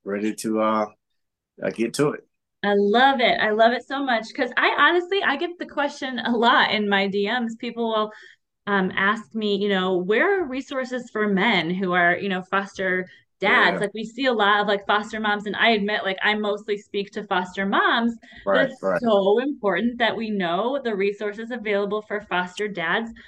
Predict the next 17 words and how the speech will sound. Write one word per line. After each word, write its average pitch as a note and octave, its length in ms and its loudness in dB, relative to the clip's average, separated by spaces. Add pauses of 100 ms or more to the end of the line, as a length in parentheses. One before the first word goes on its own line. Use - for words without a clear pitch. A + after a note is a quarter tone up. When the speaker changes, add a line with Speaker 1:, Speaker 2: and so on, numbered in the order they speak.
(240)
Speaker 2:
What D4+ 340 2
Speaker 1:
Yeah. D#4+ 60 -6
Speaker 2:
made E4 260 -2
you C#4+ 340 0
decide F3 840 -4 (160)
to G#3+ 140 0
start G3+ 520 0
kind G#3 140 0
of G3+ 40 -2
providing G#3 500 0
some F#3 180 -6
of E3 100 -6
those D#3+ 240 -4
resources F3 500 -2
through F#3+ 180 2
your D#3+ 340 -2
books? - 400 -6